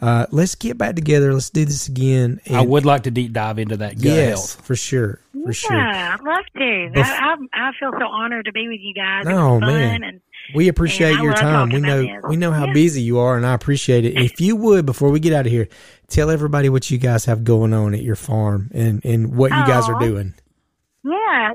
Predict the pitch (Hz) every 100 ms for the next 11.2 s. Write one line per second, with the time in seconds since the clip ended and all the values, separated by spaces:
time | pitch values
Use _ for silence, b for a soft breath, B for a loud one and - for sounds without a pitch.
0 | - 262 254 240 240 233 269 269 254 294
1 | 269 220 214 220 226 226 226 202 - 202
2 | 214 190 185 185 185 185 185 196 202 -
3 | 208 220 233 220 - 214 208 214 190 196
4 | 190 190 B B B B - 190 - 226
5 | 220 320 349 330 330 320 294 240 226 220
6 | 220 226 214 202 220 - 196 - 220 214
7 | - 190 185 180 196 196 - 196 185 180
8 | - 185 175 180 202 _ 214 185 175 -
9 | 185 185 180 180 - b b b _ 208
10 | 202 196 196 196 220 185 180 180 180 -
11 | 175